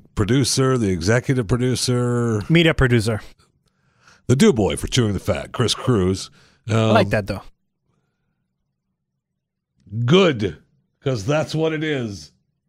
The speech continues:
Speaker 1: What's your, <laughs> what is it? At Real Chris Cruz?
Speaker 2: Nope.
Speaker 1: No? What is it?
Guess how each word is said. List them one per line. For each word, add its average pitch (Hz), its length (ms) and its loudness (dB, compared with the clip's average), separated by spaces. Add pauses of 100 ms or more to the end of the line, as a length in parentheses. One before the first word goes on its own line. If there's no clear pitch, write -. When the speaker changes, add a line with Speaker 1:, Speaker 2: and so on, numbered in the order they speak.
(1500)
Speaker 1:
What's 135 240 4
your, 170 160 2
<laughs> - 540 -2
what 131 160 0
is 143 100 2
it? 135 160 -4
At 139 280 0
Real 120 220 2
Chris 98 260 0
Cruz? 76 440 -4 (540)
Speaker 2:
Nope. 196 280 2 (420)
Speaker 1:
No? 165 400 2 (380)
What 135 120 -2
is 156 100 0
it? 82 220 -4